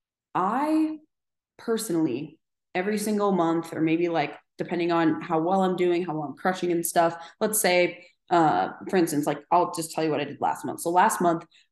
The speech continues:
I had a really, really, um, I ended the year with my best month in business ever. And I was like, "Damn, like, what I like to do for myself is I like to go out," because I live in Nashville. So I live, like, right next to the city here. I like to go and make a reservation.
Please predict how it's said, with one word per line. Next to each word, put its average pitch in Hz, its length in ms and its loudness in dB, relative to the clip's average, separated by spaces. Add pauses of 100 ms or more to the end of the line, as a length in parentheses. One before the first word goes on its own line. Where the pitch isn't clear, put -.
I 156 120 4
had 165 180 0
a 156 60 -2
really, 170 260 2
really, 160 480 0
um, - 200 -8
I 147 80 0
ended 180 240 0
the 180 80 0
year 165 500 2 (220)
with 160 180 -2
my 113 180 -2 (160)
best 185 220 2
month 170 240 2
in 170 80 0
business 151 380 -2
ever. 127 360 -2
And 131 300 -2
I 139 140 -2
was 151 140 -4
like, 123 240 -4
"Damn, 131 280 -2
like, 120 280 -2
what 165 180 -2
I 165 100 2
like 214 160 2
to - 80 -12
do 170 140 -2
for 160 100 -4
myself 143 540 -2
is 156 240 -4
I 156 100 -4
like 175 160 -4
to 180 60 -4
go 156 320 0
out," 147 280 0
because 151 320 -8 (220)
I 165 100 2
live 180 140 2
in 190 80 4
Nashville. 156 420 0
So 156 120 -4
I - 20 -2
live, 160 180 -2
like, 147 240 -6
right 135 160 -4
next 165 220 -2
to 185 60 -6
the 190 100 0
city 156 300 -2
here. 151 340 -2 (460)
I 175 140 4
like 226 180 2
to 233 80 -4
go 165 360 4
and 160 400 0
make 165 320 -4
a 180 40 -4
reservation. 170 880 -2